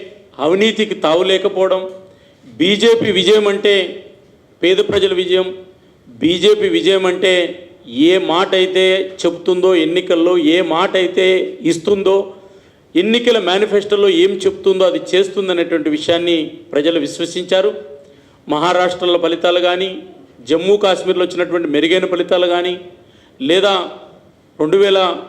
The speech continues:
ఇరవై నాలుగులో వచ్చిన ఫలితాలు కానీ, లేదా ఈరోజు ఢిల్లీలో వచ్చిన ఫలితాలు, ఇవన్నిటి కూడా ఉదాహరణ ఏంటంటే, ఢిల్లీలో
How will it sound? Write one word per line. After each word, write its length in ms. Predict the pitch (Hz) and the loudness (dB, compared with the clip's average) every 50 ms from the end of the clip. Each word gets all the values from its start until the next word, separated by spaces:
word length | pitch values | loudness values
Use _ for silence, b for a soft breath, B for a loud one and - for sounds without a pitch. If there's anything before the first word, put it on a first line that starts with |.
| - - 143 | -4 -2 0
ఇరవై 220 | 156 175 185 202 196 196 | 2 2 2 2 2 2
నాలుగులో 240 | 190 190 190 185 185 | 2 4 4 2 2
వచ్చిన 180 | 180 - 180 175 175 | 0 -2 -4 -2 -2
ఫలితాలు 360 | 175 170 175 170 185 180 175 175 | -2 -2 0 0 0 0 2 0
కానీ, 160 | 175 170 175 170 160 | 0 0 0 0 0
లేదా 140 | 170 160 160 156 | 0 0 0 0
ఈరోజు 200 | 165 180 175 175 - - | 0 0 0 -2 -2 -2
ఢిల్లీలో 280 | 156 170 190 196 185 180 | -2 0 0 0 0 -2
వచ్చిన 180 | - - 170 165 170 | -4 -4 -6 -6 -4
ఫలితాలు, 320 | - 160 160 160 175 160 160 156 | -2 -2 -2 -2 0 0 0 0
ఇవన్నిటి 380 | 143 156 170 190 214 214 214 220 - | -2 -2 -2 -2 -2 -2 -2 -2 0
కూడా 140 | 196 190 185 160 156 | 0 2 2 0 0
ఉదాహరణ 340 | 151 170 180 180 175 170 165 160 | 0 2 2 2 0 0 -2 -2
ఏంటంటే, 340 | 156 151 151 151 156 202 233 254 262 - - - - - - - - b b b b b b b b b b - 135 - - | -2 -2 -2 0 2 2 2 2 0 -2 -8 -14 -18 -20 -20 -20 -20 b b b b b b b b b b -20 -20 -4 -2
ఢిల్లీలో 400 | 165 190 180 202 214 220 208 214 | -2 -2 2 2 2 4 4 4